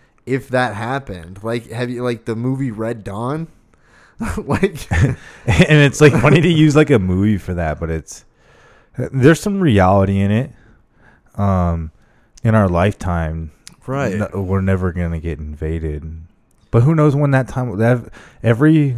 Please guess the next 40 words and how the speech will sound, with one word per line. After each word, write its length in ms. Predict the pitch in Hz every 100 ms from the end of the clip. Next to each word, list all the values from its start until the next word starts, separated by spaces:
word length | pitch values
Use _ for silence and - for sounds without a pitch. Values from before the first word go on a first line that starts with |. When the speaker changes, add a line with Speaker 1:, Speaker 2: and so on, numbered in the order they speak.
| -
Speaker 2:
major 380 | 95 101 98 95
civilization 640 | 85 73 85 76 76 76
in 140 | 78
the 80 | 76
history 340 | 71 73 - 78
of 60 |
the 80 | 78
world 220 | 71 78
has 100 | 78
fallen 440 | - - 57 76 71
at 160 | -
one 200 | 78 69
point. 220 | - -
Speaker 1:
And 100 | 135
it's 120 | 156 180
unfortunate 600 | 160 165 214 208 196 127
to 60 |
talk 340 | 104 127 110 131
like 220 | 175 180
that, 320 | 190 185 139
but, 80 | 131
like, 220 | 131 131
we 100 | 131 139
have 240 | 160 156
movies 380 | 131 180 190 131
like 200 | 117 113
that 200 | 113 107
because 280 | 110 143 127
people 260 | 170 156 117
have 80 |
thought 200 | - 135
about 220 | 151 104 92
it 60 |
before. 480 | - - 62 62 98 107 _ _
Speaker 2:
Yeah. 180 | 135 85 - _ _ _ _ _ - -
Speaker 1:
You 140 | 110 117
know 80 | 143
what 100 | 143
I 40 |
mean? 300 | 151 185 180